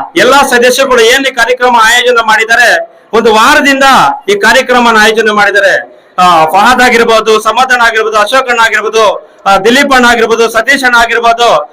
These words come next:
ಹಾಗೆ ಈ ಭಾಗದ ನಮ್ಮ ಸತೀಶ್ ಅಣ್ಣ ಕೂಡ ಈ ಕಾರ್ಯಕ್ರಮ ಬಂದಿದ್ದಾರೆ. ಅವರು ಕೂಡ ಸ್ವಾಗತ ಬಯಸ್ಕೊಂತ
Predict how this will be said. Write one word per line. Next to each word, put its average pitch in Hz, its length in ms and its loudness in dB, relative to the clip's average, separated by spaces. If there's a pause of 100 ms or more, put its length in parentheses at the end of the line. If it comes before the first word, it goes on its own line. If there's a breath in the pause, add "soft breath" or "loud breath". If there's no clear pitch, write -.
(120 loud breath)
ಹಾಗೆ 262 200 2
ಈ 269 160 2
ಭಾಗದ 269 340 0 (600)
ನಮ್ಮ 233 160 0 (360)
ಸತೀಶ್ 240 280 0
ಅಣ್ಣ 262 140 2
ಕೂಡ 247 140 0
ಈ 240 140 2
ಕಾರ್ಯಕ್ರಮ 226 440 -2 (540)
ಬಂದಿದ್ದಾರೆ. 180 580 -2 (120)
ಅವರು 247 240 2
ಕೂಡ 240 120 2
ಸ್ವಾಗತ 214 320 0
ಬಯಸ್ಕೊಂತ 208 540 -2